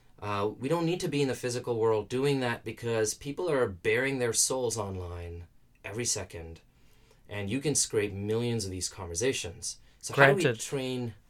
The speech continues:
Speaker 2: Okay, yeah, you continue, and then I've got a couple questions about this digitized, you know,
Speaker 1: Yeah, of
Speaker 2: behavior
Speaker 1: course.
Speaker 2: modes.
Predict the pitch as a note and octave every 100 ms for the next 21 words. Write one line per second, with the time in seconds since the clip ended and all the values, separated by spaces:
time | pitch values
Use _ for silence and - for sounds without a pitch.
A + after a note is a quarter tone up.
0 | - B2+ A#2+ B2+ B2 B2 C3 C#3+ A#2+ A2
1 | A2 A2+ A#2+ - B2+ - A#2 - A2 A2+
2 | G#2 G2+ A2+ A#2+ A2+ A#2 A#2+ A2 G#2+ -
3 | - D#3+ B2+ A2 G#2+ B2+ B2 B2+ B2 A#2+
4 | G#2+ G2+ G2+ - - -